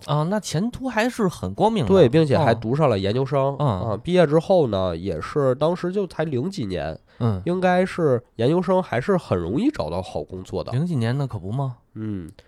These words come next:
Speaker 2: 但只不过呢，他最后由于种种原因吧，
Speaker 1: 嗯。
Speaker 2: 最后是走上了这样的结局。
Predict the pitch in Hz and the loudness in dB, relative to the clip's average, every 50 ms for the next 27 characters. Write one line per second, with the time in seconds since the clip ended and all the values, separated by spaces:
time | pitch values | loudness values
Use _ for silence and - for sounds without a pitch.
0 | _ _ - 147 143 139 - - 104 98 90 90 113 131 - 247 302 214 131 98 | _ _ -4 -2 -2 -4 -6 -6 -6 -4 -4 -4 -6 -4 -2 0 2 2 2 0
1 | 90 95 110 110 104 - - 113 110 - - 127 110 101 95 90 95 98 104 113 | 0 0 0 0 0 2 2 0 2 4 4 4 4 4 2 0 0 0 0 0
2 | 113 113 113 113 110 110 - 107 107 123 113 90 78 78 - - _ _ _ _ | 2 2 2 2 2 0 -2 -2 0 0 0 0 0 -4 -8 -12 _ _ _ _
3 | _ - 92 95 107 117 117 117 117 113 110 - - - _ - 120 110 98 80 | _ -2 0 2 2 0 0 0 -2 -4 -4 -6 -10 -14 _ -4 -2 -2 -2 -2
4 | 90 98 - - _ _ _ _ _ _ _ - - - _ - 123 117 110 110 | -6 -12 -18 -20 _ _ _ _ _ _ _ -20 -20 -20 _ 0 0 2 4 6
5 | 123 113 107 98 - 95 90 90 87 82 - - 76 78 - 104 95 90 87 - | 6 4 4 2 0 -2 -2 -2 -2 -4 -6 -6 -8 -6 -4 -4 -4 -4 -4 -2
6 | 113 101 92 87 87 - - 82 85 87 - - 69 - | -2 -2 -2 -4 -6 -8 -8 -8 -8 -8 -10 -12 -14 -14